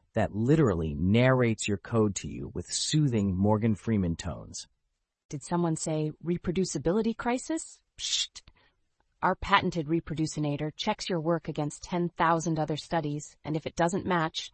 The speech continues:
Speaker 2: it kindly suggests taking up interpretive dance instead.
Speaker 1: Open Lingo Leak, because openness in research shouldn't be as elusive as the morphology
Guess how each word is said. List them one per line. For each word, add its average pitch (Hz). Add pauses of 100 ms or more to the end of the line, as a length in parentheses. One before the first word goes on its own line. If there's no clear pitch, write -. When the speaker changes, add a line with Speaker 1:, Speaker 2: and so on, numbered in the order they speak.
(220)
Speaker 2:
it -
kindly 151
suggests 143
taking 135
up 127
interpretive 127
dance -
instead. - (340)
Speaker 1:
Open 156
Lingo 139
Leak, - (320)
because 127
openness 170
in 110
research 107
shouldn't 170
be 131
as 104
elusive 104
as 92
the 95
morphology 98